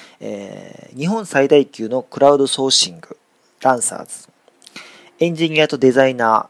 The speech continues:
ー、ライターの登録者数は業界屈指。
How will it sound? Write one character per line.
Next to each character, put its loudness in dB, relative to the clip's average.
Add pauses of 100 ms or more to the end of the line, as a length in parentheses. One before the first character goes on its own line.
ー、 -10
ラ 6
イ 2
タ 6
ー 2
の -2
登 -4
録 -4
者 -4
数 -8
は 0 (340)
業 4
界 -2
屈 0
指。 -16